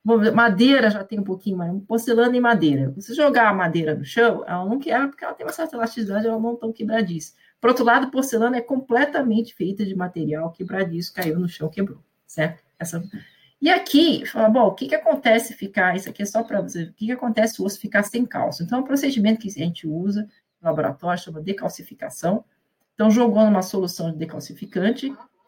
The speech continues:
fica de molho algum tempo, e vocês conseguem ver que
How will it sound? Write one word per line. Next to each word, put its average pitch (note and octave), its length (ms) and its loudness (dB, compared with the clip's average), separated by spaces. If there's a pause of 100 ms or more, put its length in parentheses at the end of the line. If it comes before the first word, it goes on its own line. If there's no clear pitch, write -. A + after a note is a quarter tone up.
(100)
fica C4+ 240 4
de A3 100 2
molho F3+ 280 0
algum D#3 180 -6
tempo, A3 560 -4 (4000)
e F#3 140 -6
vocês G3+ 300 -4
conseguem G3+ 440 2
ver F#3 260 4
que A#3+ 360 2